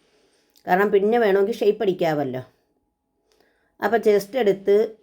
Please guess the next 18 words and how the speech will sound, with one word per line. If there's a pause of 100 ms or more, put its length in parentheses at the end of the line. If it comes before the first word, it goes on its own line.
(880)
ചെസ്റ്റിൻ്റെ
വെ-, (140)
വണ്ണം
തന്നെ
എടുക്കണം.
ഹിപ്പിന്, (180)
സ്ലിറ്റിൻ്റെ
ഭാഗത്ത്
എടുക്കണം. (440)
വേസ്റ്റിന്
ഒരു
ഇഞ്ച്
കുറച്ചെടുക്കണം. (640)
അപ്പോൾ
ഒമ്പതര (120)
ഇഞ്ച്
ചെസ്റ്റ്
വന്നാൽ